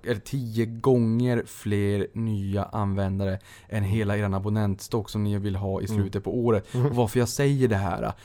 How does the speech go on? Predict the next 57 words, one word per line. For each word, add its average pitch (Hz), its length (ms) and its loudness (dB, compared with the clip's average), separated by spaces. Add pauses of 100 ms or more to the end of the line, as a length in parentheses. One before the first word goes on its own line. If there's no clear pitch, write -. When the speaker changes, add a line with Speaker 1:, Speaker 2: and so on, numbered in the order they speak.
Speaker 1:
det 131 80 4
är 131 40 8
inte 127 140 4
för 117 60 2
att 95 60 -4
trycka 117 200 0
ner 113 120 2
i 107 100 0
skorna, 127 400 0 (280)
utan 127 240 0
det 127 60 4
är - 20 6
ju 120 100 6
bara 113 200 4
för 117 100 -2
att 110 60 -2
någonstans 110 480 0
få 131 220 -2
en 113 80 2
känsla 101 460 -2
för 98 240 -2
att 98 140 -2 (340)
det, 117 320 0
Netflix 120 540 -2
hjälper 127 560 2
ju 110 220 2
er, 101 100 2
precis 107 240 -6
som 113 100 0
du 107 100 0
nu 107 60 2
har 104 60 2
Speaker 2:
Mm. 101 140 2
Speaker 1:
lärt 117 360 2
oss, 95 260 -4 (360)
ökar 117 600 2
mo-, 113 280 4
medvetandegraden, 107 1300 2
Speaker 2:
Mm. 104 60 0
Speaker 1:
abonnentformen, 107 800 -2
Speaker 2:
Mm. 107 80 2
Speaker 1:
och 113 80 0
sen 135 200 0
så 175 100 -8
kanske 175 260 -6
det 175 60 -4
kommer 208 400 -2
ett 160 60 -4
Speaker 2:
Så 143 60 -4
går - 20 0
vi 143 40 2
Speaker 1:
ljudboksabonnemang. 120 580 4
Speaker 2:
där 107 180 2
i 104 40 2
kölvattnet 101 840 -4
och 101 100 -10
liksom, 101 440 -10